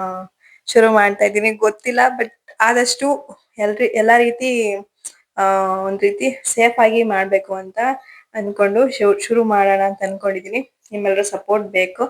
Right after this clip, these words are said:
ಆ, already ನನ್ ಚಾನೆಲ್ ಮಾನಿಟೈಸ್ ಆಗಿದೆ, ಡಾಲರ್ಸ್ ಕೂಡ ಕ-, ಕೌಂಟ್ ಆಗ್ತಾ ಇದೆ,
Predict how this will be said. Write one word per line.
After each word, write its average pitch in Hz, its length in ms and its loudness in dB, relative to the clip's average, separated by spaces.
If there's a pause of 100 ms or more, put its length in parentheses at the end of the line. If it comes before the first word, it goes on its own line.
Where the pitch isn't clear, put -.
(480)
ಆ, 202 60 -4 (760)
already 285 220 4
ನನ್ 269 180 2
ಚಾನೆಲ್ 240 320 2
ಮಾನಿಟೈಸ್ 208 460 2
ಆಗಿದೆ, 196 640 0
ಡಾಲರ್ಸ್ 185 300 4
ಕೂಡ 208 200 -2
ಕ-, 190 420 -8
ಕೌಂಟ್ 214 260 -2
ಆಗ್ತಾ 214 320 -2
ಇದೆ, 185 160 2